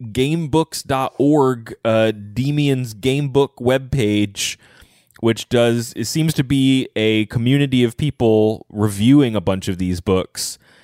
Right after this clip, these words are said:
And, uh, I was intrigued by some of the, the comments,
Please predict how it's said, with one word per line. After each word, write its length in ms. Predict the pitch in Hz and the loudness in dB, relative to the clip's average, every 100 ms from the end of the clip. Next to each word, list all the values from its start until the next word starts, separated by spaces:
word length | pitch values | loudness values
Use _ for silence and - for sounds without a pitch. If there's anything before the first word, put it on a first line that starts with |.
| _ _ _ 104 | _ _ _ -6
And, 640 | 101 98 95 95 95 - - | -4 -2 -2 -4 -6 -10 -4
uh, 40 | 95 | -2
I 440 | 92 90 73 95 | 0 0 -2 -2
was 160 | 98 98 | -4 -6
intrigued 800 | 95 - 139 131 123 104 - - _ _ - | -8 -6 0 2 2 -2 -10 -20 _ _ -6
by 160 | 98 | -4
some 260 | - 123 104 | -2 -2 -2
of 200 | 95 90 | -2 -2
the, 400 | 95 90 87 - - | -2 0 -2 -6 -12
the 80 | - | -16
comments, 840 | - - 147 127 107 98 - - | -10 -4 -2 -2 -2 -4 -8 -10